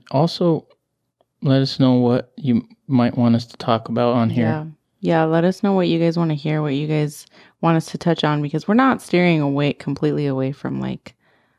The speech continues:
Speaker 2: lashes and stuff.
Speaker 1: No.
Speaker 2: But, yeah, we're, we're down to talk about
Speaker 1: But e-, every, everyone's story, some, in w-, some way,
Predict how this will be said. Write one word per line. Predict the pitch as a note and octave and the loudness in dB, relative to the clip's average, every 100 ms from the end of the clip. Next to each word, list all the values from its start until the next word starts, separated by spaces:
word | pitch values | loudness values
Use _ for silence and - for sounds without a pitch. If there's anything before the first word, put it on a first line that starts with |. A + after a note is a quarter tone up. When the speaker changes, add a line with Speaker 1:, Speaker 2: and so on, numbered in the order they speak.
| _ - | _ -6
Speaker 2:
lashes | C3+ D3 D3+ C3+ | -4 -4 -6 -6
and | C#3 | -6
stuff. | - - | -6 0
Speaker 1:
No. | G#3 D3 | 2 2
Speaker 2:
But, | A2+ C#3 C#3 - _ _ _ _ _ _ _ | 2 -4 -6 -10 _ _ _ _ _ _ _
yeah, | E3 D#3 C3 C3+ D#3+ | -4 0 0 -2 -6
we're, | E3 D#3 E3 E3 D3+ | -2 2 4 2 0
we're | E3 E3+ | -2 0
down | D#3+ D#3 D3+ | 2 2 0
to | D3 | -2
talk | D3+ C#3 - | -2 -2 -4
about | C#3 C#3 C#3 C3+ - _ - | -2 0 0 -4 -10 _ -6
Speaker 1:
But | F#3 F3+ | -2 2
e-, | F#3 - | 0 2
every, | E3+ F3 F3 - _ _ - | 0 0 -2 -4 _ _ -4
everyone's | C3+ D3 E3+ D#3+ | -2 2 2 2
story, | - - E3+ D#3 C#3 D3 _ _ | 0 -2 2 4 2 0 _ _
some, | - C3 B2+ C3 | -6 0 2 2
in | C#3 C3 B2+ | 0 0 0
w-, | B2+ - | -2 -6
some | - D3 D#3+ | -4 0 2
way, | B2+ C#3+ | 2 0